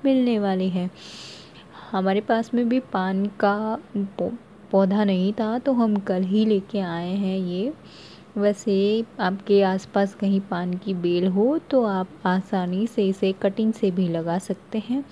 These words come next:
बहुत ही easy to grow होता है। ये आप आठ से दस इंच के pot में लगा सकते हैं और कुछ खास care की वैसे इसे ज़रूरत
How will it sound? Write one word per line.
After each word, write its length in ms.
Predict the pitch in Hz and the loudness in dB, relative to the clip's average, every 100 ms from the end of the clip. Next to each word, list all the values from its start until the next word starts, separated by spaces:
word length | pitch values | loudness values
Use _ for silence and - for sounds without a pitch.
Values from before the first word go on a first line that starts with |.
| - - - - - | -18 -20 -20 -14 -2
बहुत 380 | 196 196 214 202 | 0 2 2 0
ही 440 | 214 214 208 202 | -2 0 0 0
easy 300 | 196 214 202 | 0 0 0
to 180 | 208 196 | 0 0
grow 280 | - 208 220 | 0 2 2
होता 260 | 233 226 262 | 0 0 -2
है। 380 | 247 269 285 285 - - - - - | 0 0 -2 -4 -14 -20 -20 -16 -2
ये 440 | 214 233 240 247 254 | 2 4 4 2 0
आप 360 | 190 196 196 208 - - | -2 0 -2 -4 -8 -4
आठ 300 | 185 190 196 | -2 0 -2
से 360 | - 202 196 190 | 0 2 2 2
दस 400 | 180 190 196 - 208 | 2 0 0 -4 0
इंच 320 | 196 196 - | 0 0 -2
के 120 | 214 202 | -2 0
pot 520 | - 185 180 180 190 | 0 0 0 -2 -2
में 240 | 180 180 | -2 -2
लगा 340 | 180 175 190 240 | -2 0 -2 -2
सकते 400 | - 240 - 269 | -4 -6 -2 0
हैं 260 | 254 294 294 - - - - - | 2 0 -2 -14 -20 -20 -20 -6
और 320 | 196 196 196 190 196 196 202 208 - | -2 0 0 0 0 0 -2 -4 -2
कुछ 320 | 285 277 - 285 277 - | -2 -2 0 2 0 -2
खास 340 | 226 226 214 | -2 -2 0
care 300 | - 233 220 | 2 2 2
की 160 | 214 233 | 2 2
वैसे 300 | 214 208 220 | 2 2 0
इसे 200 | 208 226 | 2 2
ज़रूरत 440 | 190 190 190 208 | 2 0 0 -2